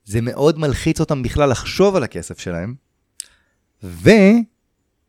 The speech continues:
לא חושבים עליו בצורה רציונלית.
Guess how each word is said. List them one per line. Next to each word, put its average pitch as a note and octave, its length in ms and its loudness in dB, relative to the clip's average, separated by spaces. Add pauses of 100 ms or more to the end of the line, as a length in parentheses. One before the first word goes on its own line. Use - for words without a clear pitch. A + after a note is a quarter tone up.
(3000)
לא C3+ 240 8
חושבים F3 400 -2
עליו E3 200 -6
בצורה C3 420 0
רציונלית. A2+ 800 -4